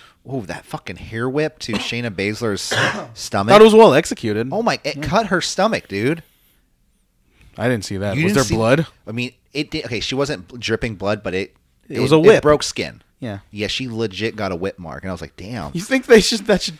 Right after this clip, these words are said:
Speaker 2: be ca-, her hair should be counted as a weapon?
Speaker 1: I honestly think it should.
Speaker 2: Like,
Speaker 1: It reminds me, okay, it reminds me of this show from U P N when I was a kid, and, um, there was, like, this,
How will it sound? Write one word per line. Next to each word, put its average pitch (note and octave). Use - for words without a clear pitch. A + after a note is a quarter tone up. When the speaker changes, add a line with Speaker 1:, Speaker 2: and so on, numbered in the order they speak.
Speaker 2:
be E3+
ca-, C#3
her D3+
hair C#3+
should C#3
be B2+
counted C#3
as B2+
a A#2
weapon? G#2
Speaker 1:
I F2
honestly F2+
think F2
it -
should. A#2
Speaker 2:
Like, A#2
Speaker 1:
It D3
reminds F3
me, -
okay, D#3
it C3+
reminds D#3
me A#3+
of G3
this C#3
show B2+
from A#2
U A2
P G#2+
N G#2+
when G#2
I F#2+
was F2+
a F#2
kid, F#2+
and, F#2
um, E2+
there F2+
was, G#2+
like, G2
this, F#2